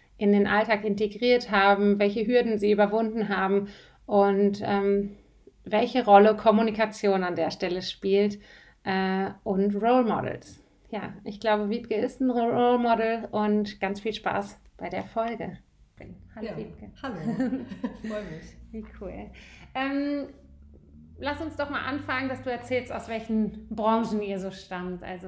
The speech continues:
Speaker 1: wie, damit wir dann auch wissen, wie es da möglich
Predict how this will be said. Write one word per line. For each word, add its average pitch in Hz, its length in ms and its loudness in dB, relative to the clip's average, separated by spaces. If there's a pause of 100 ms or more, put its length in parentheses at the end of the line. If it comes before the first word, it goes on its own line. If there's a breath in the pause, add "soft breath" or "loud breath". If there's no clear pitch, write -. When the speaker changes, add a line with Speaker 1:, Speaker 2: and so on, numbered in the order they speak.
(160)
Speaker 1:
wie, 202 340 -10 (300)
damit 196 280 -10
wir 202 80 -12
dann 196 140 -8
auch 202 180 -12
wissen, 196 280 -12
wie 196 320 -10 (340)
es - 160 -20
da 190 320 -10 (460)
möglich 202 920 -14